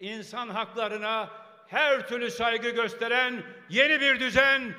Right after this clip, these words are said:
yeni bir sistem kuracağız. İnsan haysiyetini yücelteceğiz ki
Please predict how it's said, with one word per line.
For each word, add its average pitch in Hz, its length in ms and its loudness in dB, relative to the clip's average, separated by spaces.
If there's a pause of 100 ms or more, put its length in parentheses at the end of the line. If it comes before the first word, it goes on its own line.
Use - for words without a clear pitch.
(200)
yeni 349 260 6
bir 330 140 4
sistem 302 580 4
kuracağız. 202 680 0 (1800)
İnsan 233 400 -2
haysiyetini 240 580 0
yücelteceğiz 220 800 -2
ki 226 440 0